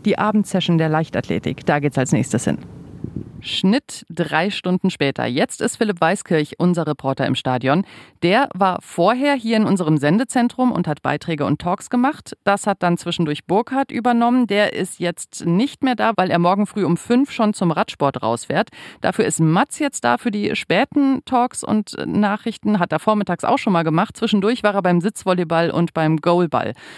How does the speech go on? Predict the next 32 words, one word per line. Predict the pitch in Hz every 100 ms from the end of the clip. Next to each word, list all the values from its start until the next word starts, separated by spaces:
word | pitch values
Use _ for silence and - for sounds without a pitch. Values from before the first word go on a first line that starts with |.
| - -
Also | 175 180
ihr | - 190
merkt, | 190 240 - -
es | -
ist | 226 175
wirklich | 196 190 -
viel | - 262 277
und | - 190
viel | 226 220
durcheinander | 170 165 160 190 254 208
und | -
heute | 214 247 262 254
noch | 185 190 -
mal | 156
mehr, | 160 165 170 247
denn | 208 170 240
zur | 208
ganzen | 160 185 -
Wahrheit | 151 196 190
gehört | 180 185
natürlich | 175 160 175 -
auch, | 190 190 - - - -
damit | 202 190 -
ich | 240
hier | 247 220
für | 214 - 226 -
und | 190
mit | 190 190
euch | 170 -
Halligalli | 180 156 170 196 190
machen | 160 175 156
kann, | 156 185